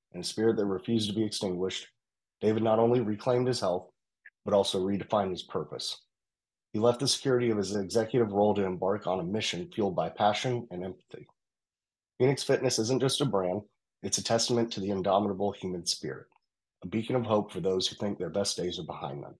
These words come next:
And from the men over forty who thought age was a barrier to fitness, David's viral TikTok presence under Fit Men, uh, Fit Men Over Forty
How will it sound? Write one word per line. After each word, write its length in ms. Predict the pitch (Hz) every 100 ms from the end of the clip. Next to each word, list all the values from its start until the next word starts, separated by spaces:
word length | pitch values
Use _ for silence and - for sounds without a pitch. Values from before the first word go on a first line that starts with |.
| _ _ _ _ _
And 120 | 117 -
from 140 | 98 -
the 140 | 107
men 160 | 101 120
over 220 | 131 127
forty 280 | 127 113 113
who 140 | 110
thought 320 | 104 107 104 -
age 240 | - 110 107
was 140 | 107
a 20 |
barrier 420 | 87 104 110 113 117
to 60 |
fitness, 500 | 104 - 98 - - _ _ _
David's 300 | - 101 107
viral 320 | 98 107 120 117
TikTok 480 | 107 - 98 95
presence 400 | - 95 98 101
under 260 | 95 85 90 - _
Fit 140 | 110 113
Men, 280 | 117 117 - _ _
uh, 80 | - 107 _ _ -
Fit 160 | 113 117
Men 160 | 117
Over 240 | 117 113 123
Forty 440 | - 87 85 -